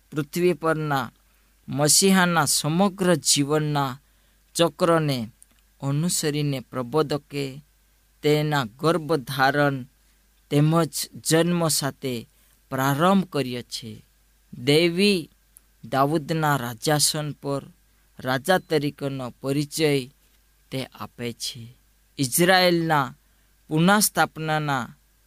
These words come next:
તેમના કાર્ય વિશે વિસ્તૃત વર્ણન, અન્યાય તથા દુઃખોમાંથી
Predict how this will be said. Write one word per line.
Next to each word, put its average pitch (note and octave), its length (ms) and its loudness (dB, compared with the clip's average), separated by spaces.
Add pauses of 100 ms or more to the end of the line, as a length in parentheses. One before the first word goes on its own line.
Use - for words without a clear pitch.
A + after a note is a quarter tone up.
તેમના D3 360 0
કાર્ય E3+ 400 2
વિશે C#3 400 -2
વિસ્તૃત D#3+ 720 -4
વર્ણન, C#3 640 -4 (760)
અન્યાય D#3 600 4 (520)
તથા C#3 300 -2
દુઃખોમાંથી C3 1040 -4